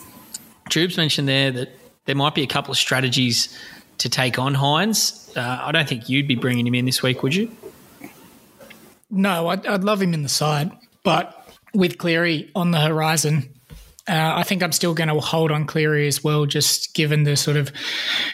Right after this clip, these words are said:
Speaker 2: the attacking s-, stats being dry this year. I think he's got a little bit of cash to lose, but if I s-, if I bring in Nico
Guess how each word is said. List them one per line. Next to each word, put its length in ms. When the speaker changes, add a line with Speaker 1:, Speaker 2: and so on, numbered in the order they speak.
Speaker 2:
the 120
attacking 400
s-, 500
stats 300
being 260
dry 320
this 260
year. 380
I 100
think 180
he's 160
got 200
a 60
little 260
bit 140
of 100
cash 300
to 100
lose, 400
but 400
if 200
I 160
s-, 220
if 160
I 160
bring 220
in 140
Nico 520